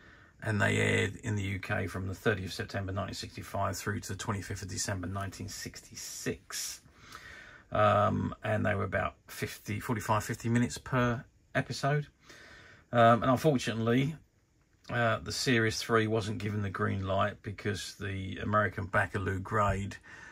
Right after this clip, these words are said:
failed to sell, um, another season to the American networks. Um, so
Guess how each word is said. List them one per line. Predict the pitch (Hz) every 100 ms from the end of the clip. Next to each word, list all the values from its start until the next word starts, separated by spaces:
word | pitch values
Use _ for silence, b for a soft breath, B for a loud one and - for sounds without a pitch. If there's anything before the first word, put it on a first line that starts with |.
| B B
failed | - - 107 104 98 -
to | - 107 101 98 -
sell, | - - 107 101 95 95 - _ _ _ -
um, | 101 98 - -
another | 101 104 95 -
season | - 101 98 95 95 -
to | - - 98 98 98 98 -
the | 101 95
American | 98 95 101
networks. | 104 92 - 110 - - - B B B B B
Um, | 101 101 101 98
so | - 107 101 98 92